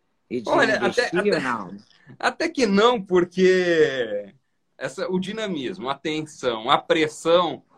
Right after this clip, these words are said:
Speaker 2: também acontecem muito em larga escala no trabalho do telejornalismo.
Speaker 1: Uhum.
Speaker 2: Então, eu, eu me senti ambientado ali. É, foi,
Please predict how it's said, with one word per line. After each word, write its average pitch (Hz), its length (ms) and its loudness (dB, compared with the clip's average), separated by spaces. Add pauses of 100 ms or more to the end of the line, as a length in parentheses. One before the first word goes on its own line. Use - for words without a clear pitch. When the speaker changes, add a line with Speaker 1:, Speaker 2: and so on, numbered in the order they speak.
(400)
Speaker 2:
também 226 320 -4
acontecem 220 600 -6
muito 196 540 -4
em 175 120 2
larga 160 360 2
escala 156 580 -2
no 151 380 -16
trabalho 151 500 -6
do 165 100 -18
telejornalismo. 160 1160 -2
Speaker 1:
Uhum. 190 520 -12
Speaker 2:
Então, 151 540 -4
eu, 147 320 2 (300)
eu 143 100 -4
me 175 100 -2
senti 175 300 -4
ambientado 170 720 0
ali. 101 260 -6 (160)
É, 113 380 -2
foi, 135 520 -4